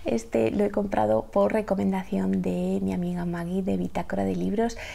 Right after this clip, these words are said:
y es que me lo ha recomendado muchísimo. Este es uno de sus libros, bueno, no sé si favoritos, pero bueno, uno de los libros de los que más habla y más recomienda. Pero bueno, hablando con ella en particular me dijo: "Yo creo que a ti, sabiendo las cosas que te gustan, este te va a gustar en particular",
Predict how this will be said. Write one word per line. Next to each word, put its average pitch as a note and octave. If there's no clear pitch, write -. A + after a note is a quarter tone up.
y G3
es F#3+
que G3+
me G3
lo F#3+
ha F#3+
recomendado F#3+
muchísimo. A3
Este -
es -
uno F#3
de E3
sus E3+
libros, F3+
bueno, D#3
no E3+
sé E3+
si -
favoritos, F3
pero E3
bueno, E3+
uno A3+
de A3+
los G#3
libros F#3+
de F3+
los E3+
que -
más G3
habla G3
y F#3
más F3
recomienda. F#3
Pero G3
bueno, F#3
hablando A#3+
con A3+
ella A#3+
en A3
particular A3+
me G#3
dijo: F#3+
"Yo A3+
creo C4+
que C4
a G#3+
ti, C4+
sabiendo A3+
las A#3
cosas A3
que A3+
te G#3+
gustan, A#3
este A#3+
te G3+
va G#3
a G3+
gustar G3
en F3+
particular", G#3+